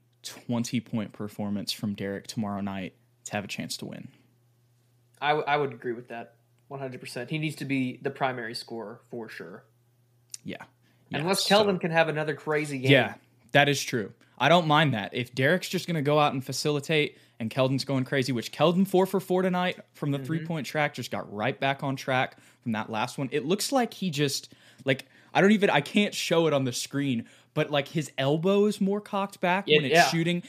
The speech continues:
Speaker 1: and it's all, it's all, like, <laughs> I was just
Speaker 2: Picture
Speaker 1: texting,
Speaker 2: perfect.
Speaker 1: it, looking at, t-, going back to my Spurs chat, I texted, I was like, "Keldon really just got strapped up after a few sessions with Chip."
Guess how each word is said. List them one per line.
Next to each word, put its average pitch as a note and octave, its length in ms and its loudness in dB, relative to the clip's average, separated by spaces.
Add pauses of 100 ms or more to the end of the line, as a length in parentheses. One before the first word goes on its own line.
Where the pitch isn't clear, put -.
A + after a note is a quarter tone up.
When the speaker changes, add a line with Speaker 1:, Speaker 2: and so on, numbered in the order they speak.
(200)
Speaker 1:
and D#3 120 4
it's D3 160 2
all, F#3 560 4
it's C#3 220 -4
all, D#3+ 300 0
like, B2+ 360 -2
<laughs> - 40 -4
I C#3+ 100 -2 (180)
was C#4 140 -2
just - 180 -6
Speaker 2:
Picture D#3+ 200 2 (100)
Speaker 1:
texting, E3 160 -2
Speaker 2:
perfect. - 260 -8 (180)
Speaker 1:
it, C#3+ 320 -6
looking E3+ 440 -2
at, F#3+ 200 -6
t-, E3+ 80 -2 (100)
going F3 240 2
back E3+ 200 0
to E3 100 -10
my C3 120 -2
Spurs D3 420 -6
chat, A2 280 -2
I A2+ 80 -2
texted, C#3 340 -6
I C3+ 100 2
was D3+ 200 -2
like, B2+ 180 2 (240)
"Keldon G3 480 2
really G3 240 4
just D#3+ 240 -2
got D#3 180 2
strapped - 520 0
up E3 240 2
after D#3+ 340 0
a C#3+ 60 -2
few D#3 240 -6
sessions D3+ 480 -2
with D3 140 -8
Chip." - 460 -2